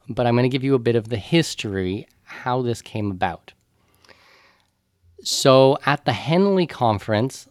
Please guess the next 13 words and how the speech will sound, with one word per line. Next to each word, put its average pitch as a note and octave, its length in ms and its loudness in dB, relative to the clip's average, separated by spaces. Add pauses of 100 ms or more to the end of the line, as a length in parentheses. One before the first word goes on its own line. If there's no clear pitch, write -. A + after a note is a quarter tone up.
last C3 440 0
November, G#2+ 840 0 (260)
Henley B2+ 400 0
is A2 80 0
a G#2+ 60 -2
big A#2 440 0
partnership A2 640 -2
where G2 100 0
they G2+ 140 2
do G2 280 0
citizenship G#2 680 -4
by F#2+ 120 0
investment. F2+ 560 0